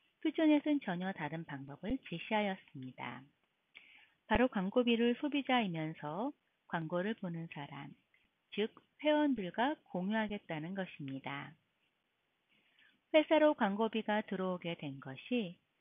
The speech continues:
회원 덕분이라는 것을 잘 알고 그런 이유로 회원들과 광고 수익을 나누겠다고 한 것입니다.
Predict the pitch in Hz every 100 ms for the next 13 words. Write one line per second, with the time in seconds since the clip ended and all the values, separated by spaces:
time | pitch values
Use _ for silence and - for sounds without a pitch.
0 | _ _ _ - 277 277 262 175 - 196
1 | 190 175 170 165 156 180 175 - 156 151
2 | 135 135 _ 143 185 294 - _ _ _
3 | _ - 247 277 247 185 175 185 185 196
4 | 233 220 220 180 139 - 202 156 170 _
5 | _ _ - 147 147 220 - 247 233 233
6 | 175 139 165 151 - 131 - 190 247 247
7 | 247 - 196 143 - 143 135